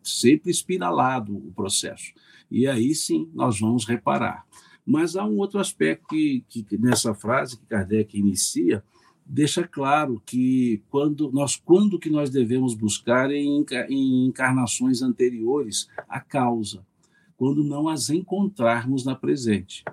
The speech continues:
Ou seja, as causas anteriores, elas são residuárias. Se eu não encontrar explicação na presente, eu pro-, eu vou buscar em outras. Não no sentido de buscar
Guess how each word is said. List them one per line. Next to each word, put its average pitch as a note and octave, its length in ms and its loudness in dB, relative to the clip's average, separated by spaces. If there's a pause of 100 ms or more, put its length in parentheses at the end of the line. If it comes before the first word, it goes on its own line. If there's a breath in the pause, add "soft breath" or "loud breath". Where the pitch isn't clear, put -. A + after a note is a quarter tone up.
(280 soft breath)
Ou A#2+ 120 2
seja, A2+ 340 2
as - 160 -2
causas C#3+ 760 -2
anteriores, A2 800 0
elas A2 220 0
são C3 160 0
residuárias. B2+ 1040 -2 (320 soft breath)
Se - 160 -8
eu A#2 80 2
não B2+ 160 4
encontrar E3+ 880 -2
explicação D#3 760 -2
na C3+ 120 2
presente, A2 720 -4 (200)
eu C#3+ 180 4
pro-, G2+ 340 0
eu A#2+ 160 2
vou G2+ 160 0
buscar G#2+ 460 0
em C#3 120 0
outras. A#2 420 -2
Não F#3 200 2
no A#3 100 0
sentido D3 420 0
de C3 120 0
buscar B2+ 600 2